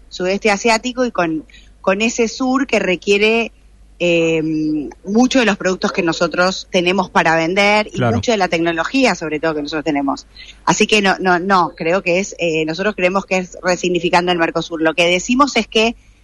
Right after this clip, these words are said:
Speaker 1: también hay que involucrar a Chile y hay que involucrarse o, en una integración con Chile. Nosotros con Chile patrullamos juntos el Antárti-, la Antártida, o sea,
Speaker 2: Ujú.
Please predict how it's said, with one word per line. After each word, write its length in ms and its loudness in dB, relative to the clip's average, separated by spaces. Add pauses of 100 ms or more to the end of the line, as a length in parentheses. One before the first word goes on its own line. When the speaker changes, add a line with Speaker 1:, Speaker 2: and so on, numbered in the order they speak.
(220)
Speaker 1:
también 540 4
hay 120 4
que 80 0
involucrar 560 0
a 120 4
Chile 540 2
y 100 0
hay 140 2
que 300 -2
involucrarse 1120 0
o, 220 0
en 180 0
una 140 0
integración 400 0
con 180 0
Chile. 240 2
Nosotros 300 0
con 180 2
Chile 420 0 (460)
patrullamos 580 2
juntos 340 0
el 100 2
Antárti-, 520 0
la 120 2
Antártida, 600 0
o 60 -6
sea, 340 2
Speaker 2:
Ujú. 60 -20